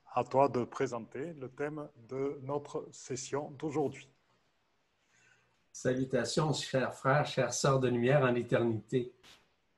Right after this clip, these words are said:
Speaker 2: Je suis Yvan Poirier, en esprit libre.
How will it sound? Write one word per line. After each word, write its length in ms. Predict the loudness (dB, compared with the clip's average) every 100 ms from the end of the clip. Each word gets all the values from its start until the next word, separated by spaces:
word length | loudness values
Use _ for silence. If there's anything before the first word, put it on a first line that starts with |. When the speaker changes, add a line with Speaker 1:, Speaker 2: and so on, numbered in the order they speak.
| _ _ _ _ 4
Speaker 2:
Je 100 | 4
suis 220 | 6 6
Yvan 280 | 6 4 6
Poirier, 480 | 6 6 4 2
en 100 | 2
esprit 320 | -4 -8 -12 -10
libre. 300 | -10 -14